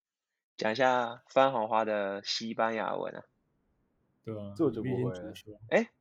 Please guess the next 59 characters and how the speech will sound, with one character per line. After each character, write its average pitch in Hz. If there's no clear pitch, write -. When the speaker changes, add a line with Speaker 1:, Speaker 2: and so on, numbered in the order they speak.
Speaker 1:
我 127
有 165
打 -
啊。 101
Speaker 2:
啊。 135
Speaker 1:
哦， 139
那 165
我 131
来 107
念 139
好 160
了。 139
Speaker 2:
跟 117
你 113
讲， -
哎 139
呦， 151
Speaker 3:
好。 208
Speaker 2:
就 175
一 151
Speaker 3:
那 175
我 160
们 139
来 131
看 156
他 151
念 160
的 131
对 120
不 110
对？ 104
Speaker 1:
好。 120
Speaker 2:
对 151
啊， 151
就 202
一 160
在 175
前 139
天 147
有， 127
有 131
上 147
了 139
那 147
个 139
Kenny 147
的 123
外 160
文 131
补 123
习 113
班， 117
不 143
知 147
道 143
效 139
果 113
如 104
何。 113